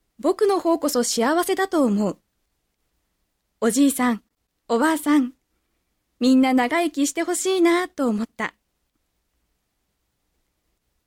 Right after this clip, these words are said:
その時だ。社会のために僕ができることというよりも、したいことがはっ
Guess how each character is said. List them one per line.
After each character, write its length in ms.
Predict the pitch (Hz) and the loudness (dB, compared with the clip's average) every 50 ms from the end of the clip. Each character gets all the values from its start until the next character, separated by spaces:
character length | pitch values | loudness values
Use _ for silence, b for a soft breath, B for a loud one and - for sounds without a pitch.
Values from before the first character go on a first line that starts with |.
| _ | _
そ 140 | - - 269 254 | -8 -2 2 2
の 100 | 302 320 | 2 2
時 220 | 359 339 - 294 | 0 -2 -2 -2
だ。 180 | 247 214 185 - _ _ _ _ _ _ _ _ _ _ _ _ _ _ _ _ _ _ _ _ _ _ _ _ _ | -2 -4 -8 -10 _ _ _ _ _ _ _ _ _ _ _ _ _ _ _ _ _ _ _ _ _ _ _ _ _
社 220 | - - - 349 392 | -10 -6 -6 -4 -2
会 200 | 453 427 415 349 | 0 0 4 4
の 140 | 311 285 | 4 4
た 120 | 277 262 247 | 2 2 2
め 120 | 254 269 | 2 4
に 160 | 269 247 226 | 4 2 2
僕 300 | 190 - 233 254 - 381 | 0 -2 -4 -2 0 0
が 120 | 330 302 247 | 0 0 -2
で 120 | 214 214 | -6 -6
き 100 | - - 269 | -6 -6 -6
る 100 | 277 262 | -4 -6
こ 120 | - 220 | -8 -8
と 200 | - 214 185 - _ _ _ _ _ _ _ _ _ _ _ - | -10 -10 -10 -12 _ _ _ _ _ _ _ _ _ _ _ -2
と 80 | - | 0
い 100 | 294 285 | 2 4
う 20 | 294 | 4
よ 120 | 294 302 | 4 4
り 120 | 285 277 | 2 2
も、 200 | 247 226 208 208 b b b b b b b _ _ | 2 0 0 -4 b b b b b b b _ _
し 160 | - - - | -8 -6 -6
た 160 | - 262 277 320 | -4 -2 -2 -2
い 100 | 349 339 | -2 -2
こ 120 | - 392 | -2 -2
と 140 | 381 381 381 | 0 4 4
が 260 | 330 285 233 196 - _ _ _ _ _ _ | 4 4 2 0 -6 _ _ _ _ _ _
は 140 | - - 208 | -10 -8 -8
っ 60 | 208 | -8